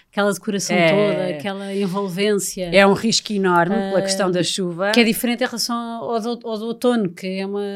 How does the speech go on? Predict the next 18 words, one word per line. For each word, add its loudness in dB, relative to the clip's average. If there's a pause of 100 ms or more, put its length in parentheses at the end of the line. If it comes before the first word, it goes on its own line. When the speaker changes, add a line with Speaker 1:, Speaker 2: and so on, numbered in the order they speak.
(180)
Speaker 1:
uma -6
lógica, -6 (540)
psicologicamente -4
é -2
uma -8
lógica -8
completamente -10
Speaker 2:
É, 0
Speaker 1:
diferente. 6
Speaker 2:
é, 0
é, -6
não, -2
e, -4
e 0
é 0
gi-, -2
é, -4
o, -2